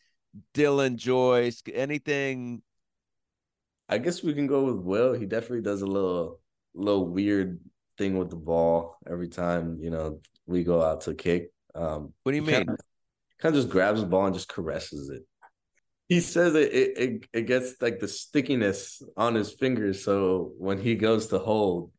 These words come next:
Speaker 2: you know, his fingers are
Speaker 1: Oh, for
Speaker 2: sticky.
Speaker 1: you. So he's doing it for you. He's being a nice guy.
Speaker 2: Oh, yeah, that, hey, the, if that's his preparation,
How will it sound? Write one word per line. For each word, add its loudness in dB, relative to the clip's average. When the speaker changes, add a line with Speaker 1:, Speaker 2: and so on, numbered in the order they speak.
Speaker 2:
you -4
know, -2
his -2
fingers 0
are 2
Speaker 1:
Oh, 2
for -2
Speaker 2:
sticky. 4
Speaker 1:
you. 0
So -6
he's -2
doing 2
it 0
for -6
you. -4
He's 0
being -2
a -2
nice -4
guy. -2
Speaker 2:
Oh, 4
yeah, 6
that, 2
hey, 4
the, 0
if -8
that's 4
his 4
preparation, 0